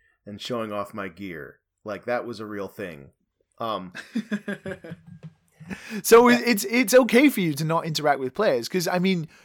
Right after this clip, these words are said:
Speaker 2: you're gonna be able to stand next to real players. You're just not gonna be able to talk to
Speaker 1: That's
Speaker 2: them.
Speaker 1: right, yeah.
Speaker 2: S-
Speaker 1: Well, I'm, I'm gonna be desperate to talk to them in this situation. <laughs> Like, I'll, I'll be,
Speaker 2: Be-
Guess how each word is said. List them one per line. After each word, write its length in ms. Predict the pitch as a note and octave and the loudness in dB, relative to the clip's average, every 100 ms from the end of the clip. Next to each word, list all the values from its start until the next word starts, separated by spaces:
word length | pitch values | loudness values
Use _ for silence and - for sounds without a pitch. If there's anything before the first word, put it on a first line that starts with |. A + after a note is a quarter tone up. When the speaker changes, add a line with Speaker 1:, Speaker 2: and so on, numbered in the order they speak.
| - _ | -20 _
Speaker 2:
you're 260 | D#3+ G3 B3 | -2 2 2
gonna 160 | A#3 | 2
be 120 | G#3+ G3+ | 2 2
able 120 | E3+ | 2
to 120 | D#3 | -2
stand 460 | - F3 F3+ D#3 C#3+ | -2 0 0 0 -4
next 320 | G3+ - - | -6 -8 -8
to 100 | B2+ | -8
real 360 | A2+ C3+ A2+ | -4 -2 -2
players. 520 | G2 D3+ E3 E2 G2+ C#3+ | -2 -4 -4 -6 -12 -10
You're 80 | C3+ | -8
just 160 | C#3+ | -8
not 80 | D#3+ | -8
gonna 120 | C#3 | -4
be 80 | C3 | -2
able 100 | A#2 | -4
to 100 | - | -4
talk 220 | - G#3+ | 0 2
to 100 | - | 0
Speaker 1:
That's 20 | B2+ | -6
Speaker 2:
them. 80 | |
Speaker 1:
right, 240 | A#2 F2 A2 | -4 -6 -6
yeah. 140 | G#2+ | -8
Speaker 2:
S- 140 | F2+ - - F#3+ | -8 -12 -8 4
Speaker 1:
Well, 260 | G3+ A#2+ | 6 6
I'm, 220 | A2 D3+ | 2 -2
I'm 140 | D3 D#3+ | -2 -2
gonna 140 | D#3 | -2
be 100 | A#2+ | -2
desperate 420 | G#2+ B2 C3+ B2+ A2 | -2 -4 -4 -4 -6
to 80 | G#2 | -6
talk 300 | A#2 G#2 - | -6 -6 -8
to 80 | |
them 180 | G2 F#2+ | -12 -12
in 100 | F#2 | -10
this 140 | A2+ - | -10 -10
situation. 800 | B2 - G2 F2+ F2 F2+ F2 - | -12 -10 -8 -8 -10 -14 -16 -18
<laughs> 60 | - _ _ - | -20 _ _ -8
Like, 200 | G2+ G#2 | -6 -4
I'll, 240 | G#2 - - _ _ - | -6 -8 -18 _ _ -6
I'll 160 | C3 | -4
be, 160 | C3 C3 | -2 -4
Speaker 2:
Be- 300 | A2+ G3+ G3 | -6 -6 -8